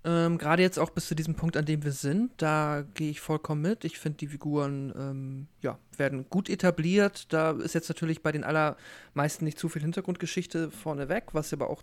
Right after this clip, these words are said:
zum Teil Sinn ergibt, weil die ja halt dann erst im Film aufgedröselt wird. Später ist es so, ich sag mal, direkt im Anschluss, wenn jetzt mehr Figuren hinzukommen, ich hab so ein bisschen immer mal das Problem bei dem Film gehabt, auch gerade wenn ich ihn länger nicht mehr gesehen hab, dass mir später auch,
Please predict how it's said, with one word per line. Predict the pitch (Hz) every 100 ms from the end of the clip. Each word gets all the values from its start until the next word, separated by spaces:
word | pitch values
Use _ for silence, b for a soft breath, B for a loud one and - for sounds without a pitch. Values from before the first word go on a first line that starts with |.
| -
zum | -
Teil | 160 143
Sinn | 139 190
ergibt, | 185 190 208
weil | 151 139
die | 143
ja | 131
halt | 135 131
dann | 131
erst | 117 -
im | 135
Film | - 139
aufgedröselt | 147 - 165 175 175 175
wird. | 180 190 - B B B B B B
Später | - 165 185 202
ist | 175
es | -
so, | 175 165 -
ich | 160
sag | 175
mal, | 160 170
direkt | 160 165 175 - _ -
im | 151
Anschluss, | 147 190 185 180
wenn | 165
jetzt | 165 -
mehr | 156 175
Figuren | 185 160 170
hinzukommen, | 156 - - 180 180 185 185 185 B B 165
ich | - -
hab | 185 -
so | - 180
ein | 180
bisschen | 233 240 - 226
immer | 196 202
mal | 196 196
das | 180
Problem | - 165 185
bei | 190
dem | 175
Film | 175 185
gehabt, | 160 175 -
auch | 160
gerade | 165 160
wenn | 160
ich | 160
ihn |
länger | 151 165
nicht | 180 165
mehr | 175
gesehen | 156 151 165 156
hab, | 165 - -
dass | 151 -
mir | 165 160 160 160 - B B B
später | - - 156 180 175 170 170 165 -
auch, | -